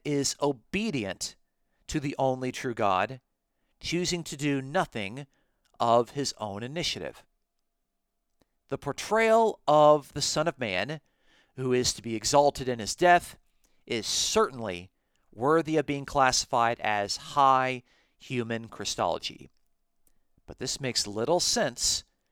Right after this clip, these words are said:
with Trinitarian Christology or angelic Christology. Join us next week as we continue our multi-part study of the Gospel of John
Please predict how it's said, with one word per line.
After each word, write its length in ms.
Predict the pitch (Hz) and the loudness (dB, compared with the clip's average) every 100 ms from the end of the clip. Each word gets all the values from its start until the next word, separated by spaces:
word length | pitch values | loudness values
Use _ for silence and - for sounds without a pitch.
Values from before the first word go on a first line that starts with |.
| _ _ | _ _
with 420 | 113 120 120 - - | -4 0 -2 -6 -18
Trinitarian 920 | - 104 127 - 220 165 117 101 98 | -12 -10 -8 0 2 4 2 -2 -8
Christology 800 | 110 104 113 92 87 87 85 - _ _ | -10 -6 -2 0 -2 -6 -14 -18 _ _
or 500 | 156 165 160 156 151 _ _ - | 0 2 2 0 -4 _ _ -10
angelic 680 | 113 120 123 110 104 - - _ _ _ | -8 -6 -2 0 -2 -6 -20 _ _ _
Christology. 760 | 98 98 104 85 87 - 95 _ _ _ _ _ _ _ _ _ _ _ _ _ _ _ _ | -8 -4 -2 -2 -4 -8 -12 _ _ _ _ _ _ _ _ _ _ _ _ _ _ _ _
Join 200 | 165 339 | -4 0
us 140 | - | 2
next 240 | 277 - - | 2 0 -2
week 180 | 107 | -2
as 180 | 110 117 | -2 -2
we 140 | 131 131 | -4 -6
continue 640 | 135 123 202 190 190 190 | -8 -8 -6 -4 -2 -2
our 420 | - 131 131 131 - _ - | 2 4 4 0 -6 _ -4
multi-part 580 | 127 131 123 - 135 - | -2 0 0 0 0 0
study 380 | - 135 127 123 | 0 -2 -2 -4
of 140 | 120 | -6
the 80 | 113 | -2
Gospel 380 | 123 120 - 107 | 0 0 -2 -6
of 60 | |
John 380 | 156 156 151 147 | -2 2 2 0